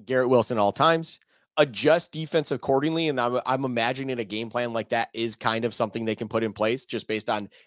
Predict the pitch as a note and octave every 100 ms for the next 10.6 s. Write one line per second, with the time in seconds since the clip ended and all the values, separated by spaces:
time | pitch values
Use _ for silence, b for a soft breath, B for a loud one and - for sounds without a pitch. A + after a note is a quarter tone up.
0 | _ A#2 A#2+ B2 B2 B2 A#2+ A#2 A2 A2+
1 | G#2+ - A2+ - - A2 G#2 G2 B2 A2+
2 | A#2 A#2 G2 G#2 G#2+ B2+ B2+ - b b
3 | G#2 - A#2+ C3 A2+ A2 - A#2 A#2 G#2
4 | G2+ A2+ A2+ A#2 A2+ G#2 G2+ G#2+ G#2+ A2
5 | G2+ F#2+ A2+ - A#2 A2+ F#2 b b A2+
6 | A2 G2+ G#2 G2+ G#2 G2+ G2+ G2+ G2 G2+
7 | A2 F#2+ G2+ G2 F2 G2+ F#2+ G#2+ G2 F#2+
8 | G2+ - G2+ - G2+ A2 G2+ G#2+ G2 G#2
9 | F#2+ - A#2+ A2 G#2 G2+ A2+ A2 G#2+ A2
10 | G#2 F#2 E2 G2+ G2